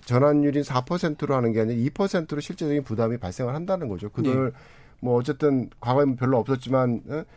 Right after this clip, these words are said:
Speaker 1: 전세 대출을 해주고 있으니까. 이제 그렇다 그러면 굉장히 주거비 부담 낮게 만드는 그런 특성을 전세제도가 갖고 있고,
Speaker 2: 예.
Speaker 1: 그렇기 때문에 우리나라의 소득 대비 주거비 부담이라는 것이 다른 나라에 비해서 굉장히 낮은 수준을 유지하고 있는 거예요.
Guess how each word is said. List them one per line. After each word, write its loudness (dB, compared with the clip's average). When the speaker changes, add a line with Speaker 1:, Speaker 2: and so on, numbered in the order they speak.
Speaker 1:
전세 -2
대출을 -2
해주고 -4
있으니까. -6
이제 -8
그렇다 4
그러면 4
굉장히 6
주거비 0
부담 0
낮게 0
만드는 2
그런 2
특성을 0
전세제도가 -2
갖고 -2
있고, 2
Speaker 2:
예. -2
Speaker 1:
그렇기 2
때문에 6
우리나라의 6
소득 0
대비 4
주거비 4
부담이라는 4
것이 0
다른 2
나라에 4
비해서 -2
굉장히 0
낮은 2
수준을 0
유지하고 0
있는 -2
거예요. -8